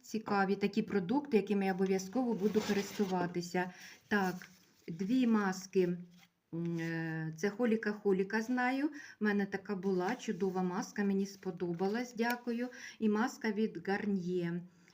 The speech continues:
Nutribomb. Якась молочна маска, таку ще я ніколи не пробувала, з гіалуроновою кислотою і кокосом. Чудова, дуже-дуже дякую, буду пробувати.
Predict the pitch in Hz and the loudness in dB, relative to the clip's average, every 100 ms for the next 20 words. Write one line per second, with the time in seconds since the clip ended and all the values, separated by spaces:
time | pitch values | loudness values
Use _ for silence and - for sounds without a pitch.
0 | - 185 208 214 220 190 175 180 165 156 | -10 0 0 2 0 -2 0 2 2 0
1 | 170 175 - _ - 175 180 180 202 196 | -4 -4 -8 _ -10 -4 -4 0 2 4
2 | 185 185 185 180 190 294 - - 196 214 | 4 2 0 0 0 -2 -2 -4 -4 -2
3 | 208 - 180 190 190 185 196 185 175 180 | -4 -2 0 2 2 0 0 0 0 -2
4 | 208 269 254 226 202 175 196 190 185 196 | -4 -4 -2 0 0 2 4 4 4 2
5 | 190 185 185 180 180 180 208 262 247 185 | 2 -2 -4 -8 -8 -8 -6 -2 -2 -2
6 | 196 208 208 185 180 175 240 277 - - | -4 -6 -2 0 0 0 -2 -2 -4 -18
7 | - - - 190 180 254 254 202 170 214 | -18 -8 0 0 2 0 2 0 0 -4
8 | 220 196 175 208 185 175 180 220 - 285 | -2 -2 -2 -2 -2 0 0 0 0 -2
9 | 214 208 202 - 196 262 277 277 226 220 | -2 -4 -4 -6 -4 -4 -4 -4 -2 -2